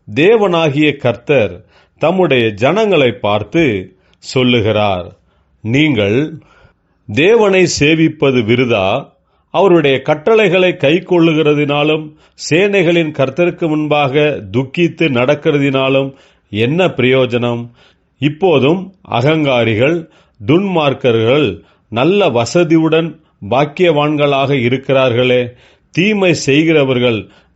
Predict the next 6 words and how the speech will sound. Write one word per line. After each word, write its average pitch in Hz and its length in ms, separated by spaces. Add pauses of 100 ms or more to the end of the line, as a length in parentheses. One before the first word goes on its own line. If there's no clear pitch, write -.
திடப்படுகிறார்களே. 139 1300 (560)
அவர்கள் 135 520
தேவனை 170 500
பரிசித்து 147 680
பார்த்தாலும் 120 880 (260)
விடுவிக்கப்படுகிறார்களே 139 1500